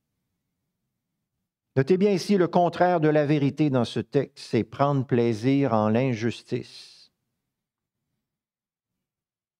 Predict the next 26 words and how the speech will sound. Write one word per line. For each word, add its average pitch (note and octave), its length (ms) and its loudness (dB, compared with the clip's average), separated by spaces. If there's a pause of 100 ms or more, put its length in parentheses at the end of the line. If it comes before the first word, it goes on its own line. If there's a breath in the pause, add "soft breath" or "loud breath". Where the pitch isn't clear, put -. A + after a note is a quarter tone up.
(500)
La A2 80 0
vérité D3 360 2
a E3 40 2
des C#3+ 220 2
implications C#3 520 0
morales. C3 880 0 (1700)
Le A#2+ 160 2
mal D3+ 320 2
et B2 100 0
non A#2 220 0
pas C3+ 180 0
l'erreur B2 520 2
est - 20 2
la G#2+ 140 2
racine G#2+ 320 -2
du G2+ 120 -4
problème. F#2 600 -2 (440)
On G#2+ 140 -2
choisit A#2+ 480 -2
délibérément C3 720 0
de A#2 80 0
s'opposer C3 680 0
à A#2 80 2
Dieu. G#2+ 400 -2 (1300 soft breath)
On A2+ 180 0
repousse C3+ 640 -2